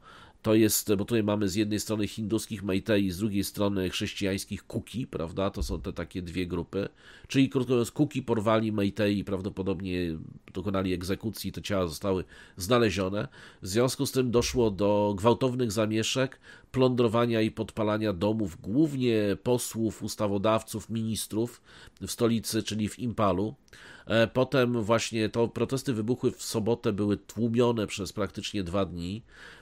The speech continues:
E, protestujący domagają się odpowiedzialności za ataki w regionie.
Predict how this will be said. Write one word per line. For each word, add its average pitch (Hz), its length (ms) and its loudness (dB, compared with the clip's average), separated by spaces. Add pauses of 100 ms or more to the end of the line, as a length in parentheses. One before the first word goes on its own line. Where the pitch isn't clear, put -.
(160)
E, 113 120 4
protestujący 139 680 2
domagają 123 460 4
się 120 140 -2
odpowiedzialności 113 800 0
za 107 100 2
ataki 107 320 -2
w 95 60 -6
regionie. 92 580 -2